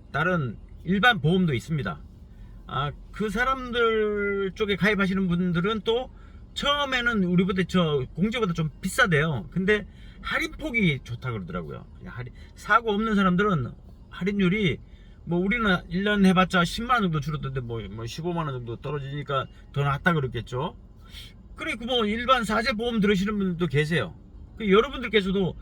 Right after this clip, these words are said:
결정은 이제 여러분들이 하셔야지. 제가 뭐 어디가 좋다고 말씀드릴 수는 없고, 어, 저는 뭐 공제 보험을 들고 있습니다.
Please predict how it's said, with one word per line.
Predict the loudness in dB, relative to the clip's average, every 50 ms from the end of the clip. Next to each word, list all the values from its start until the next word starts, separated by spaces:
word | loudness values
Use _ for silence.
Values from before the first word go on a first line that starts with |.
| -14 -18 -6 2
결정은 | 4 4 4 6 6 6 6 8
이제 | 6 6
여러분들이 | 8 6 6 4 2 -2 2 4 6
하셔야지. | 6 6 6 4 4 2 2 2 -2 -6 -8 -8 -10 -14 -20 -20 -18 -18 -18 -14 -10
제가 | -6 -6 -4
뭐 | -4 0 2 2
어디가 | 4 6 6 6
좋다고 | 6 4 2 0 0 0
말씀드릴 | 0 0 0 2 0 0 0 -2 -4
수는 | -2 -2 -2 -2
없고, | -2 -4 -8 -8 -8 -8 -10 -12 -16 -20 -20 -18 -18 -18 -18 -18 -18
어, | -16 -14 -14 -14 -14 -16 -16 -16 -16 -16 -16 -16 -16 -18 -18 -18 -18 -16 -8
저는 | -4 -4 -4 -2 0
뭐 | -2 0
공제 | 2 2 2 4 4 2 2 2 2 0 -2 -4 -4 -6 -8 -14 -18 -20 -20 -20 -20 -20 -20 -20 -12 -6
보험을 | -4 -2 0 0 -2 -2
들고 | -2 -2 -2 -2 -4
있습니다. | -6 -6 -6 -6 -6 -4 -4 -4 -4 -6 -6